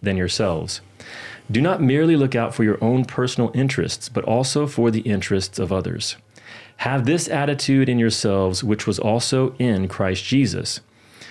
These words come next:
who, although he existed in the form of God, did not regard equality with God a thing to be grasped,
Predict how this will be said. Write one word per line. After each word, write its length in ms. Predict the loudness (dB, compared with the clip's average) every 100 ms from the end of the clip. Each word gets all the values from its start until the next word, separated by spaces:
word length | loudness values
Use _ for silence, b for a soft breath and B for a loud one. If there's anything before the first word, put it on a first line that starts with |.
| B B B B -2
who, 280 | 2 4 4
although 340 | 2 2 2
he 140 | 4
existed 640 | 2 2 0 0 2 0 2
in 160 | 2
the 80 | 0
form 340 | 2 2 2
of 120 | 0 0
God, 360 | 0 0 -2
did 100 | -2 0
not 260 | -2 0
regard 560 | -2 0 2 2 0 -2
equality 580 | -6 -2 0 2 2 2
with 180 | 0
God 400 | -2 -2 0 -2 -4
a 60 | -8
thing 400 | -2 0 2 0
to 80 |
be 140 | 0 0
grasped, 640 | 0 0 -2 -6 -12 -18